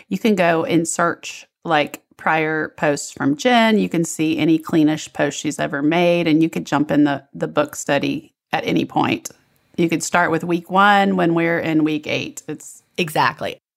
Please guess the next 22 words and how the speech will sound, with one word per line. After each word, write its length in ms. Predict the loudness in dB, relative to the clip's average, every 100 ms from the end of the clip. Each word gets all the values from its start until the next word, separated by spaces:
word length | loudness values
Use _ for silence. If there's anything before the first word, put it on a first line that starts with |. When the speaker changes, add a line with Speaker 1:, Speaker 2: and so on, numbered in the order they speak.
| _ _ _
Speaker 2:
So 160 | -2 -2
today's 420 | 0 0 0 2
episode, 560 | 2 2 -2 0 0 0
since 200 | -6 -4
the 80 | -2
book 200 | -2 -2
just 240 | -6 -4
came 220 | -4 0
out, 360 | 2 4 4 2 -8 -18 -4
we're 120 | 0
gonna 180 | 0 0
kinda 320 | 0 0 -2
set 240 | -2 -2
the 100 | -2
stage 680 | -6 -4 0 2 2 0 -4
for 160 | -2 2
what 220 | 2 0
is 140 | -2
to 100 | -6
come 300 | -4 0 0
between 420 | -2 -4 -4 -2
now 440 | -2 0 2 0